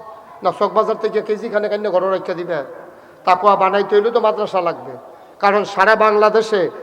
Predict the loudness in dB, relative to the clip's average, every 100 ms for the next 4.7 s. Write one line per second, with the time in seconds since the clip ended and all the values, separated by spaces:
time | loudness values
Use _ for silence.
0 | -18 4 6 6 4 4 8 6 8 4
1 | 6 4 4 6 8 6 4 -4 6 8
2 | 8 4 2 4 4 4 0 -4 -16 -4
3 | -4 4 6 6 4 4 2 -2 -2 -2
4 | -2 0 0 -2 -8 -10